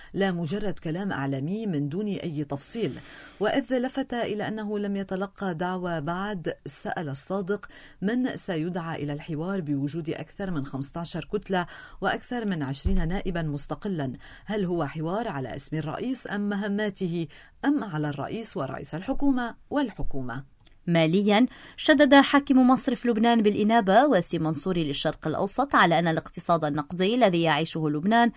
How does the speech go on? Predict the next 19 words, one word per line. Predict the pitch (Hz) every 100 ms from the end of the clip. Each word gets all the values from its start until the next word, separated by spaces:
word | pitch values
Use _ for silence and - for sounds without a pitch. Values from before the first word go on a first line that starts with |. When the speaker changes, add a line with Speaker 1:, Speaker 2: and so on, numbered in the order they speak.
| - - -
Speaker 2:
لا | 302
يمكن | 339 240 170 151 160 -
ولا | 143 185 277 294 294
يجب | 269 294 240 -
أن | 330 160
يستمر، | 143 - 147 113 - - - -
وقال | 185 180 190 175
أن | 160 160
هذا | 160 165 160
الاقتصاد | 147 - 180 170 156 131
النقدي | - - 185 208 262
سيقضي | 339 202 170 - 147
على | 147 135 147
البلد، | 147 226 262 208 _ -
مضيفًا: | 302 196 147 - 147 - _ -
"نحن | 180 - 165
بحاجة | 147 - 185 151 151
إلى | 143 240 277
مساعدة، | 262 254 262 240 233 202